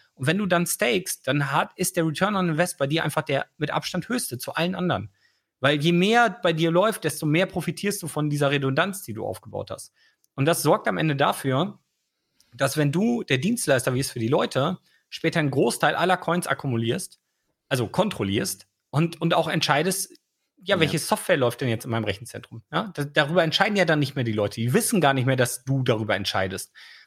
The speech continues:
Speaker 1: Und das Schlimmste ist noch, du kannst nach außen hin auftreten, als wärst du tausende Entitäten, hunderttausende Entitäten, die einfach alle einen super guten ökonomischen Anreiz bieten, dass die Leute bei denen staken. Und das wird suggeriert, als sei das Ganze dezentral, aber du bist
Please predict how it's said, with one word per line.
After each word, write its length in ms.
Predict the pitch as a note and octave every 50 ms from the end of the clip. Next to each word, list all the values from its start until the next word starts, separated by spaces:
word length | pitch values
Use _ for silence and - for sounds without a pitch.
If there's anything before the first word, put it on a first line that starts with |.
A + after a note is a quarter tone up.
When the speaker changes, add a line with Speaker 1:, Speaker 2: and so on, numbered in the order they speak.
| _
Speaker 1:
Und 60 | - C#3+
das 100 | D3+ C#3+
Schlimmste 400 | - E3+ G3+ B3+ D#4 - - F3+
ist 120 | D#3 B2+
noch, 160 | C#3+ D3 F3
du 100 | - E3+
kannst 220 | D3 - F#3+ F3 -
nach 160 | D#3+ C#3+ -
außen 300 | - A3+ B3 - - F3+
hin 400 | E3 F3 F#3+ F#3+ F#3+ - _ _ _ _
auftreten, 580 | - D3 F#3 - - - - G3+ G3+ G3+ G3
als 180 | F3+ D#3 D3 -
wärst 200 | D#3+ D#3+ - -
du 100 | D3 C3+
tausende 460 | B2+ - - - D4 D4 A#3 G#3 D#3
Entitäten, 500 | A2 A2 A2+ A#2 G#2 - G#2+ G2+ - G2+
hunderttausende 640 | A2 G#3 C4+ D4+ - - - C#3+ A2+ G#2 - A#2 G#2
Entitäten, 560 | G2+ G#2+ A2+ G2 - G#2 G2 G2 G#2 A2 - - - _ - - _ _ _
die 80 | - A#2+
einfach 420 | C3 D#3 E3 D#3+ G3 - - -
alle 340 | - C3 C#3+ E3+ F3+ F#3 F#3
einen 240 | F3+ E3+ E3 D#3+ C#3+
super 300 | B2+ F3+ F#3 - B3+ A3
guten 580 | D#3+ - E3+ G#3 A3 - G3+ G3 G3 G3 F#3+
ökonomischen 520 | F#3+ F#3 F3+ - F3 E3 E3 F#3+ G#3 E3 E3
Anreiz 420 | D3 D#3 F3 F3+ F#3 F#3 F#3 F#3
bieten, 260 | F3+ F3+ G3 - G3
dass 160 | F3+ F3 E3+ -
die 60 | E3+
Leute 200 | E3 F3+ F3 F3+
bei 80 | E3
denen 200 | D#3 D3+ E3 E3+
staken. 360 | D#3+ - - - - - - D3
Und 160 | B2 B2 B2+
das 380 | C3 B2 - - - D3 C#3+ D3
wird 160 | C#3+ D#3 D#3+
suggeriert, 460 | - E3+ D#3 D#3 C#3 E3+ G#3 C#4 C4 A#3+
als 120 | F#3+ D3+
sei 100 | D#3 D#3
das 140 | D#3+ D#3 -
Ganze 240 | D#3+ D#3 D3 - D3
dezentral, 500 | D3 D3 D3 - D3 - - - - -
aber 160 | - C3+ C3
du 60 | C3
bist 220 | D3 D3+ D3 -